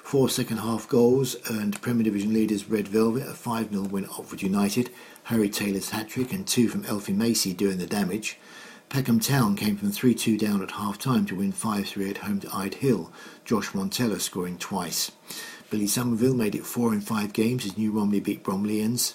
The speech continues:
four three, with Tom Morgans also among the scorers with an impressive free kick. Lex Lucas hit two for Broms in a game full of chances at both ends.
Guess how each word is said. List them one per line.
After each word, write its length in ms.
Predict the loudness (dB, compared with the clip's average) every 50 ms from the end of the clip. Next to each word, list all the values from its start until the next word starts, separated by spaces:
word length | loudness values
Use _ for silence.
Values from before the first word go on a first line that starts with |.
| -8 -14
four 300 | -4 0 0 0 0 -2
three, 340 | -4 -2 0 2 2 2
with 220 | 2 2 0 -4 -4
Tom 200 | -4 -2 0 0
Morgans 580 | 2 2 2 2 2 2 0 0 -2 -4 -4 -2
also 320 | 0 0 0 0 -2 -4
among 260 | -4 -4 -4 -4 -6
the 80 | -6 -8
scorers 480 | -8 -6 -4 -4 -2 0 -2 -2 -2 -6 -10 -14 -16 -16 -18 -12 -10
with 140 | -10 -4 -2
an 60 | -2
impressive 420 | -2 -2 -2 -6 -6 -4 -4 -6 -8
free 260 | -10 -8 -8 -8 -8
kick. 380 | -6 -6 -6 -6 -6 -8 -12 -18 -20 -20 -20 -20 -20 -6 -4
Lex 300 | -4 -4 -4 -6 -4 2
Lucas 380 | 4 4 4 2 0 -4 -6
hit 180 | -6 -6 -6 -6
two 240 | -2 0 2 2 2
for 100 | 0 -2
Broms 440 | -2 -2 0 0 0 -2 -2 -4
in 100 | -4 -4
a 40 | -4
game 280 | -4 -2 -2 -2 -2 -4
full 180 | -4 -6 -6
of 120 | -6 -6 -6
chances 500 | -6 -4 -4 -4 -6 -6 -10 -8 -8 -8
at 140 | -10 -8 -6
both 240 | -6 -6 -4 -2
ends. 480 | 0 2 2 2 2 0 -2 -4 -6 -8